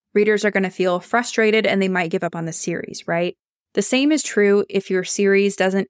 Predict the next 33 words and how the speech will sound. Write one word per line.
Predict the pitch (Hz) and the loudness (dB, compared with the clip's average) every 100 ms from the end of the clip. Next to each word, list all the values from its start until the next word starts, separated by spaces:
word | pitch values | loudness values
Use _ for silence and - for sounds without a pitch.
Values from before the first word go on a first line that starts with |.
| - | -6
escalate | 180 - 185 185 175 - | -8 -4 -2 0 -2 -4
the | 180 175 - | -6 -4 -6
central | - 269 247 220 | -2 -2 0 -2
conflict | - 185 175 - 175 | -2 -4 -4 -4 -6
from | - 175 | -4 -6
book | 170 165 - | -2 -6 -6
to | - | -8
book. | - - - - _ _ _ | -4 -4 -8 -20 _ _ _
So | - 214 208 | -2 -2 0
as | 220 226 | -2 0
an | 240 | 0
example | 220 202 214 226 262 262 | 2 2 2 2 2 2
of | 208 202 196 | 2 2 -2
conflict | - - 185 180 - 175 | -10 -2 -2 0 -4 -2
that | - - | -2 -4
grows, | - 185 180 185 - | -2 0 0 -2 -2
escalates, | 180 - - 170 165 - | -4 -4 -4 -4 -4 -6
and | 170 170 | -10 -6
complicates, | - 269 262 233 185 175 170 - | -2 0 0 -2 -2 -4 -4 -4
I | |
thought | 208 247 | 0 0
it | 277 | 0
would | 277 | 0
be | 262 | -2
fun | - 220 | 0 2
to | 220 | 2
look | 202 202 | 0 -2
at | |
the | 196 | -4
Harry | 196 190 | 2 2
Potter | 185 - 208 220 | 0 0 2 2
series | - 226 220 208 | 2 2 2 0
from | - 202 190 190 | -2 0 2 0